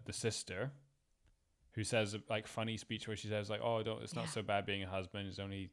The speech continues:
Speaker 1: he only matters when he's drunk." But we have another
Speaker 2: Mm-hmm.
Speaker 1: little future telling thing. Did you take note of this?
Speaker 2: Mm-hmm. I did. I wrote
Speaker 1: Okay.
Speaker 2: it down.
Speaker 1: Go on, 'cause it's kind of your thing. You, you read it out.
Speaker 2: Okay, so she says, um, before she says her little toast,
Speaker 1: Mm-hmm.
Speaker 2: right?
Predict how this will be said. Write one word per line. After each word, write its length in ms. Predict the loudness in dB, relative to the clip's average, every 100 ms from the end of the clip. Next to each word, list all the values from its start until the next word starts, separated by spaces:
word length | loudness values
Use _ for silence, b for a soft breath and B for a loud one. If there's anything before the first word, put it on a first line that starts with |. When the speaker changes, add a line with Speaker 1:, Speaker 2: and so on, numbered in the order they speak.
| -10 -8
Speaker 1:
he 100 | -4
only 160 | -4 -4
matters 300 | -2 -2 -2
when 80 | -6
he's 80 |
drunk." 240 | -2 -2 -2 2
But 320 | 8 8 6 -6 _
we 80 | 2
have 160 | 4
another 280 | 6 6 6
Speaker 2:
Mm-hmm. 80 | 4
Speaker 1:
little 140 | 2
future 360 | 0 2 2 0
telling 460 | 0 2 2 -2 -6
thing. 240 | -6 -8 -8 -20 -16
Did 80 |
you 60 | -8
take 200 | -6 -2
note 220 | -2 -2
of 60 | -4 -8
this? 160 | -8 -2
Speaker 2:
Mm-hmm. 180 | -2 -2 -6 -4
I 140 | 0 2
did. 260 | 4 4
I 60 | 4
wrote 160 | 6 4
Speaker 1:
Okay. 80 |
Speaker 2:
it 80 | 4
down. 320 | 0 0 -2 -6 -10 -16 -20 6
Speaker 1:
Go 100 | 8
on, 120 | 8
'cause 200 | 6 2
it's 180 | 4 4
kind 160 | 6 6
of 60 |
your 180 | 8 4
thing. 380 | 4 2 2 4
You, 160 | 2 2
you 220 | 2 4
read 160 | 4
it 80 | 4
out. 160 | 2 0 -14 B B B B B B 4
Speaker 2:
Okay, 200 | 2 -4 -6
so 160 | -2 -2
she 180 | 0 -2
says, 640 | 2 2 2 -2 -6 -12 _ _ b b b b b b 0
um, 320 | 2 4 2
before 320 | -2 0 0
she 100 | -2
says 220 | -2 -2
her 100 | 0
little 200 | -2 -4
toast, 460 | -6 -6 -6 -8 -12
Speaker 1:
Mm-hmm. 140 | -4
Speaker 2:
right? 280 | -4 -4 -8